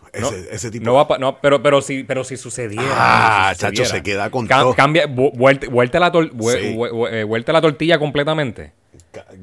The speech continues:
Speaker 2: si eso pasa, eh, se queda con todo.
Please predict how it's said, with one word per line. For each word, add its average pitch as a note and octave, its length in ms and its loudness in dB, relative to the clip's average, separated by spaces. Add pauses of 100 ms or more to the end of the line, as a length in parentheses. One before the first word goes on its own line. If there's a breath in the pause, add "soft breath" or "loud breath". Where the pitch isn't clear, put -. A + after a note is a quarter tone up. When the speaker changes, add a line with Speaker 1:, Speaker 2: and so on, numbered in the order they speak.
(800)
Speaker 2:
si A#2 180 -16
eso A2 220 -10
pasa, C3+ 480 -8 (300)
eh, F2+ 960 -8
se F#2+ 180 -12
queda F2+ 180 -8
con G2 180 -8
todo. - 200 -16